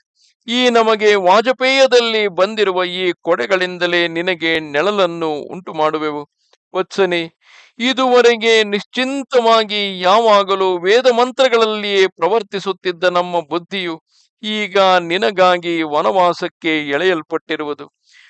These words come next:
ಬ್ರಾಹ್ಮಣರಾದವರು ತಮಗೆ ಧನದಂತಿರುವ ವೇದ ಮಂತ್ರಗಳನ್ನು ಬಿಟ್ಟು ಸಹಧರ್ಮಚಾರಿಣಿಯಾದ ಪತ್ನಿಯರನ್ನು ಕಾಪಾಡದೆ ನಿನ್ನನ್ನು ಹಿಂಬಾಲಿಸಿ ಕಾಡಿಗೆ ಹೋಗುವುದು ಉಚಿತವೇ ಎಂದು ನೀನು ಶಂಕಿಸಬಹುದು.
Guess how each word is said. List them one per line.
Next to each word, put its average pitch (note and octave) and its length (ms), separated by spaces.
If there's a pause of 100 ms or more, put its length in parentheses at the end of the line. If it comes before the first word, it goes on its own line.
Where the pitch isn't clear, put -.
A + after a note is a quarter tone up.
(180)
ಬ್ರಾಹ್ಮಣರಾದವರು G3 1160
ತಮಗೆ G3 480
ಧನದಂತಿರುವ F#3 920
ವೇದ G3 280
ಮಂತ್ರಗಳನ್ನು G#3 840
ಬಿಟ್ಟು E3+ 520 (280)
ಸಹಧರ್ಮಚಾರಿಣಿಯಾದ A#3 1300 (280)
ಪತ್ನಿಯರನ್ನು G3 840
ಕಾಪಾಡದೆ F3 760 (340)
ನಿನ್ನನ್ನು F#3+ 560
ಹಿಂಬಾಲಿಸಿ F3 880
ಕಾಡಿಗೆ F3 480
ಹೋಗುವುದು D#3 640
ಉಚಿತವೇ E3 640
ಎಂದು D#3 360
ನೀನು D3 500
ಶಂಕಿಸಬಹುದು. D3 920